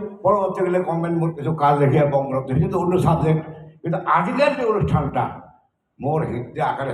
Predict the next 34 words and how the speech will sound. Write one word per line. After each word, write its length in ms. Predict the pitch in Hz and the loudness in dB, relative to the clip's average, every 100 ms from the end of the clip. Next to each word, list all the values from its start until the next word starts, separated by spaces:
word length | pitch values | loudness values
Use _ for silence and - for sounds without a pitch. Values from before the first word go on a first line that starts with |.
| - | -6
হিয়া 160 | 127 127 | -4 -4
ভরে 260 | 127 127 | -6 -6
গেছে। 480 | 127 123 156 156 - _ _ _ | -6 -8 -8 -10 -16 _ _ _
কোটি 200 | 156 156 | -4 -2
কোটি 200 | 156 156 | -2 -2
টাকা 220 | 143 139 | -2 -2
দিলে 200 | 135 139 | -2 0
এত 160 | 127 127 | 0 0
আনন্দ 420 | 120 117 120 120 - | 0 0 0 0 0
পালন 240 | 110 113 117 | 0 -2 0
হয়। 220 | 104 156 156 - - - - _ - | 2 2 0 -6 -14 -20 -20 _ 0
মুই 180 | 214 285 | 2 4
আশা 220 | 240 208 | 2 0
করছ, 400 | 170 160 - 135 117 - - | 0 -2 -4 -4 -6 -10 -4
এই 180 | 165 185 | 2 4
ভাষা 300 | 127 - 143 | 4 4 2
একদিন 340 | 123 135 139 | 2 0 -2
জরুরি 440 | 123 127 143 170 147 | 0 2 4 4 6
হবে, 220 | 165 190 - - - - | 6 4 2 -2 -6 -8
এই 160 | 113 143 | -2 0
ভাষা 280 | - 127 127 | 2 2 2
একদিন 480 | - - 101 98 - _ | 0 -2 -8 -8 -12 _
এই 180 | 175 175 | 0 2
মধ্যেও 480 | 156 120 - 135 104 | 2 -2 -2 0 0
পড়ানো 380 | 92 104 101 101 | -2 -4 -4 -4
হবে। 540 | 117 123 107 - - _ | 0 2 0 -4 -14 _
এরা 260 | 180 240 247 | 2 4 4
বই 160 | 247 185 | 2 2
কেউ 100 | 202 | 2
অল্প 380 | 160 - - - | 4 4 4 2
কথা 280 | 127 123 120 | 2 -2 -2
কম। 180 | 104 - - - _ _ _ _ _ _ _ _ _ _ _ _ | -4 -4 -10 -20 _ _ _ _ _ _ _ _ _ _ _ _
রাজবংশী 460 | 113 147 170 202 208 | 2 2 4 4 4
ভাষায় 400 | 202 196 202 196 | 4 4 2 2